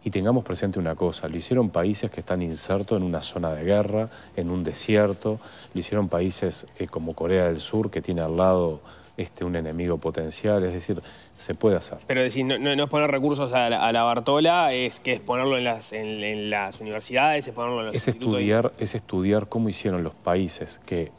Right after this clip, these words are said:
Speaker 1: no se habían desarrollado hace cuarenta años y hoy se desarrollaron. Nosotros tenemos un proyecto que lo analizamos durante muchos años, tuvimos consultores, etcétera. Uruguay contrató hace poco consultores para analizar este tema y han dado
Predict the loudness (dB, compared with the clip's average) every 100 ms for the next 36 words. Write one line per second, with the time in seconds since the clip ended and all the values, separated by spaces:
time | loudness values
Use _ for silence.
0 | -6 0 0 2 2 2 -2 -4 -4 0
1 | 2 2 -2 -2 0 0 0 0 0 -2
2 | 0 0 0 -2 -2 -4 -4 -4 -4 -6
3 | -14 -20 -10 -2 0 2 0 0 -2 -2
4 | -2 -2 0 -2 -2 -2 -2 -4 -4 -4
5 | -2 -4 -6 -4 -2 -2 -4 0 2 2
6 | 2 -2 -2 -4 -2 -4 -6 -8 -10 2
7 | 4 6 2 -4 -4 -2 0 0 -2 -8
8 | -20 -6 -2 2 2 2 -4 -2 0 0
9 | -2 -2 -2 -2 -6 -10 -4 0 0 0
10 | -6 -6 -6 -4 -4 -4 -6 -4 -2 0
11 | -2 -4 -2 -2 -2